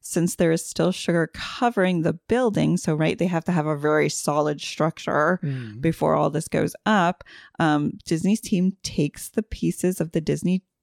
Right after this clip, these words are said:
Speaker 1: to the Disney tree farm. What? Where's this Disney tree
Speaker 2: <laughs>
Speaker 1: farm? I need to know.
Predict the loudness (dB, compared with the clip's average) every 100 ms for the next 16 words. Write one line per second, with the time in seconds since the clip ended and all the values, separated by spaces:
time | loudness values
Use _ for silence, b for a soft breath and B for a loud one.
0 | _ _ 0 2 4 2 0 0 0 0
1 | -2 -2 -8 -2 0 0 -2 -2 -2 0
2 | -2 -4 -10 -14 -12 -4 -2 -4 -8 -8
3 | -4 -4 2 2 2 -2 -2 0 -2 -2
4 | -2 -2 -2 0 2 2 0 2 4 4
5 | 2